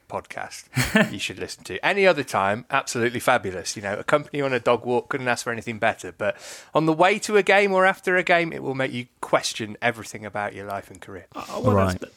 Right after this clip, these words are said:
Speaker 3: that's part of the intention. But, you know, commentators, you've become such a precious bunch. <laughs> N-, now you've started out tweeting your annotated pre-match homework. You've all become fair game as far as I'm concerned.
Speaker 2: <laughs> Mm.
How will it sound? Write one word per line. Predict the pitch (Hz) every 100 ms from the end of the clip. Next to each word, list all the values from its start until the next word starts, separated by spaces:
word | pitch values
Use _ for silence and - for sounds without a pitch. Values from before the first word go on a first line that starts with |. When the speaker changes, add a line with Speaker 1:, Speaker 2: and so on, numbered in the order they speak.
| -
Speaker 3:
that's | - -
part | - 202
of | 151
the | 143
intention. | 127 120 123 - 120
But, | 127 -
you | 220
know, | 208 190 - - - -
commentators, | 214 202 196 180 160 147 - _ _
you've | - 196 185
become | - 254 240
such | - 233
a |
precious | 220 226 220 214
bunch. | - 254 208 - - - -
<laughs> | - -
N-, | 202 208 208 -
now | 214 262
you've | 254
started | - 247 202
out | 208 196
tweeting | - 226 208 185 185
your | 185 180 180 - -
annotated | 190 180 185 175 151
pre-match | 185 170 156 -
homework. | 160 135 104 -
You've | 156 147
all | 160
become | 147 151 143
fair | 160 139
game | 139 131
as | 104
far | - 104
as | 107
I'm | 104
concerned. | 120 107 107 104
Speaker 2:
<laughs> |
Mm. | 110 120 123 107